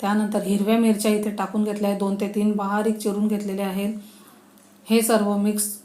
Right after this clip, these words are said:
झालं की त्यामध्ये एक चमचा तीळ मी इथे टाकून घेतलेली आहे. आता हे छान तडका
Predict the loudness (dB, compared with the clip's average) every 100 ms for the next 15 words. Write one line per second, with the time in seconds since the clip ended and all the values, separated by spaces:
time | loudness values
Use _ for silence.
0 | -4 0 0 0 -2 0 4 4 4 0
1 | -2 -6 -4 -2 -2 -4 -2 2 4 6
2 | 6 4 2 -2 -4 0 0 0 -2 -2
3 | -2 -2 -4 -8 -12 -20 -14 -6 -2 -2
4 | -2 0 4 4 2 0 -2